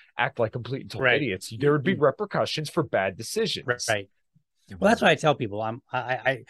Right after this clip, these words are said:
Speaker 2: one of the things that I, I make sure to note is that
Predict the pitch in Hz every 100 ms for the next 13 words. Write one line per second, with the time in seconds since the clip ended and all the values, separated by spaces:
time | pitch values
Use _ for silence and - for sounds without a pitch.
0 | - _ 147 240 240 175 143 127 120 117
1 | 110 113 113 139 147 - 139 127 123 95
2 | 95 _ _ _ 120 123 120